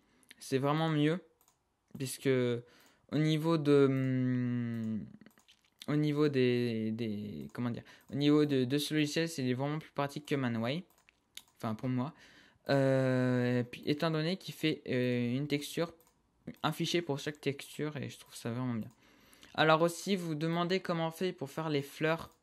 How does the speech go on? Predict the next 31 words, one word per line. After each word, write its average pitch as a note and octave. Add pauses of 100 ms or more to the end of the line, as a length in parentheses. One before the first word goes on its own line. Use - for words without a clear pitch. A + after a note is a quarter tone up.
(440)
Donc, B2+
euh, C3
là, C3
je B2+
vais B2+
pas C3
faire C3
toute -
texture, -
hein, C3 (140)
vous, A#2+
vous, C3
vous C3
le C#3+
faites D3+
pour C#3+
votre D3
truc. - (600)
Et -
pour F#3+
les F#3+
fleurs F#3
et D#3
les, D3
hum, A2+ (1000)
et -
les, A#2+
et F#2+
les B2+
autres A#2+
herbes, D3+